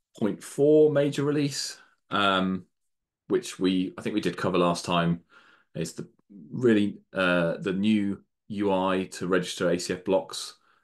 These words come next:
kind of similar to what we did for options pages. It's also,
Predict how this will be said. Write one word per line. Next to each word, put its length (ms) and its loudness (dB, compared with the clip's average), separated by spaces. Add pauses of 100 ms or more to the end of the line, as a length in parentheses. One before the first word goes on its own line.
(300)
kind 180 -2
of 80 -2
similar 260 0
to 100 -6
what 100 0
we 60 0
did 160 -4
for 60 -4
options 340 -4
pages. 640 0 (800)
It's 220 -2
also, 720 2